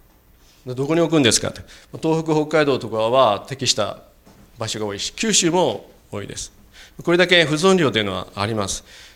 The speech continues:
これは世界中にもあります。世界中でもこれはスタンフォード大学とか、カリフォルニアテックから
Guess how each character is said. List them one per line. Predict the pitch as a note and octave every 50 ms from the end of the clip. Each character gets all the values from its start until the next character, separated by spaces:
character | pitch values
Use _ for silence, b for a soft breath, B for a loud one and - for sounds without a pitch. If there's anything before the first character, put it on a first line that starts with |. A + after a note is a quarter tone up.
| B B
こ | -
れ | D#3
は | D3+
世 | - E3+ D#3
界 | F#3+ F#3+ F#3
中 | F#3 G#3
に | G#3 A3
も | G#3
あ | D#3+
り | A#2+ G#2
ま | G2 F2+ -
す。 | - -
世 | - - D3
界 | C#3+ F#3 F3+ E3+
中 | E3+ F3
で | E3+ F3
も | E3+ D#3+ D3+
こ | D#3+
れ | D#3
は | D3 D3+
ス | D3+
タ | - D#3+
ン | D#3+ D#3
フ | D#3 D#3+
ォ | D#3+
ー | D#3 D#3 D3+
ド | D3 D3 C#3+ C#3+ C#3 C3
大 | C3 C#3 C#3+
学 | C#3+ C3+ C#3 C3+ C3+ A#2+
と | B2+ A#2 A2
か、 | A2+ - A#2+ A#2 A2+ A2 B B B -
カ | - C#3 B2+
リ | C#3
フ | C3+ C#3
ォ | C3+
ル | C3+
ニ | C3 C3 C3 C3 B2+ B2
ア | B2 A#2+ A#2+
テ | - B2+
ッ | A#2 -
ク | - - _
か | - G2
ら | F#2 A2+